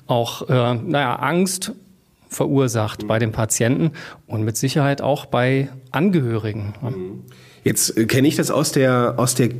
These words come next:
Speaker 2: aus meiner klinischen Erfahrung jetzt gar nicht so, witzigerweise. Ähm, das, aber man kann sich das natürlich sehr vorstellen, wie es, wie es ist. War diese Patientin jetzt so vom, vom kognitiven Status her, ähm, voll anwesend, also war voll orientiert?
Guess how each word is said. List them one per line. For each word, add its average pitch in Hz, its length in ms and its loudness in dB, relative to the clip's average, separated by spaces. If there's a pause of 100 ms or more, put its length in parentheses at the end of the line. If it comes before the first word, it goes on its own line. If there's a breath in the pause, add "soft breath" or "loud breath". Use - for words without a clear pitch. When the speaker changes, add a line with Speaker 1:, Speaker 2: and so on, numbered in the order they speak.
Speaker 2:
aus 120 100 2
meiner 123 180 4
klinischen 151 380 2
Erfahrung 139 380 2
jetzt 131 180 0
gar 92 220 2
nicht 220 160 4
so, 220 200 2
witzigerweise. 190 760 4 (460 loud breath)
Ähm, 135 640 4 (260)
das, - 360 0 (1040)
aber 127 260 4
man 120 120 2
kann 160 140 4
sich 147 120 6
das 123 100 0
natürlich 147 260 4
sehr 131 160 6
vorstellen, 107 1040 2
wie 98 440 2
es, - 280 0 (100)
wie 117 240 2
es 120 120 2
ist. 147 260 2 (320 loud breath)
War 131 200 2
diese 175 180 4
Patientin 147 500 4
jetzt 147 180 4
so 147 120 4
vom, 127 420 4
vom 127 260 4
kognitiven 143 520 4
Status 131 480 2
her, 117 580 4
ähm, 107 420 4
voll 113 280 0
anwesend, 143 480 4
also 120 180 4
war 117 120 2
voll 139 220 0
orientiert? 131 540 4